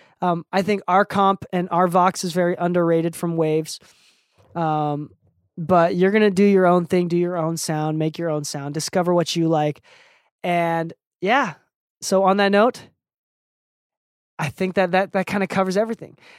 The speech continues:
Um, once again, quick shout out. If you like, if you have kids and you want to read them a book, I have, I write books. I write children's books. And, and I know that this is a music podcast and this is really random for me to be pitching music books,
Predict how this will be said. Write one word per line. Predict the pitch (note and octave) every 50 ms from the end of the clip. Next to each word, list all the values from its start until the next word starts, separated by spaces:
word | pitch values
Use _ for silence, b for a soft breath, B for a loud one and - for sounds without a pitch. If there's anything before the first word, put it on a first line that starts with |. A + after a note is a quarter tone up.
| B -
Um, | G#3 G#3+ G3+ F3+ b b b b b b b _
once | G#3+ A3+ G#3+
again, | A3 B3+ A3
quick | - - B3 -
shout | - - C#4+ D4 C#4
out. | A#3 D#3+ B2 - _ _ _ _ _ _ _ _
If | G3 F#3 - -
you | B3+ D4 C#4
like, | A3+ A3+ B3 C4 A3 F3 - - - _
if | F3+ - C#4
you | D4+
have | E4+ F4+ C#4 -
kids | - - D#4 C4 F3+ D3+ - - - - _ -
and | G3 G3 G#3
you | A#3 C4
want | C#4 C4+ C4 C4 B3+
to | B3+ B3+ B3+ B3 -
read | F3+ F3 F#3+ A3+ G#3+
them | B3 A#3+
a | B3 A3
book, | A#3 B3 G#3+ - - - -
I | G#3 B3 D4
have, | C#4+ D4 C#4+ C4+ A3 -
I | A3 D4 F#4+
write | G4 G#4 G4+ A#3+
books. | - C4+ E4+ C#4+ - - - -
I | B3 D#4
write | F#4+ G#4+ G#4 - _ _ _
children's | - - - F4 F4 E4+ C#4+ G3+
books. | E3+ F#3 F3+ D3 - A3
And, | A3 B3
and | C4+ B3+ C4
I | C#4+
know | D4+ D#4+ E4
that | C#4+ D#4+ C#4
this | - D4+ B3+ B3+
is | C4 B3+
a | A#3+ G3 - -
music | G#3 G#3 A3+ C4+ D4 B3+ C#4 B3+ - _
podcast | - A3 G#3+ A#3+ A#3+ - - F#3 D#3 C#3+ C#3+ - - B B B B B B B
and | B A3+ A3 G#3
this | A3 A3+
is | A3 G3
really | F#3 A3+ D#4 E4 C#4 A3
random | F#3+ G3 G3+ A3 A3 G3+ E3+
for | - F3
me | F#3 F#3
to | F3
be | E3 -
pitching | - - - - G#3+ - - G#3+ F3 D#3
music | D#3+ F3+ F#3 D#3+ D#3+ -
books, | - - - -